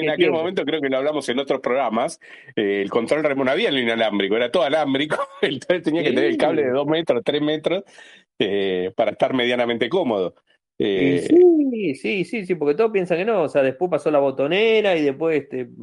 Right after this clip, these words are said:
Speaker 2: pasó,
Speaker 1: Claro.
Speaker 2: este, el, el, el control remoto, que es un gran, gran invento, creo que es un, es uno de los, es uno de los
Speaker 1: Totalmente.
Speaker 2: mejores.
Speaker 1: Y, y otra cosa te digo, hablando de esto que me hiciste acordar, Ari, eh,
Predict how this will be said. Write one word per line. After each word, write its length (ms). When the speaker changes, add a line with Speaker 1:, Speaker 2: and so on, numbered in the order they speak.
Speaker 2:
pasó, 240
Speaker 1:
Claro. 240
Speaker 2:
este, 180
el, 400
el, 300
el 580
control 320
remoto, 280
que 80
es 120
un 220
gran, 460
gran 320
invento, 580
creo 160
que 80
es 100
un, 120
es 100
uno 300
de 100
los, 80
es 0
uno 200
de 20
los 160
Speaker 1:
Totalmente. 540
Speaker 2:
mejores. 140
Speaker 1:
Y, 240
y 180
otra 260
cosa 280
te 100
digo, 360
hablando 340
de 60
esto 140
que 80
me 100
hiciste 240
acordar, 400
Ari, 260
eh, 520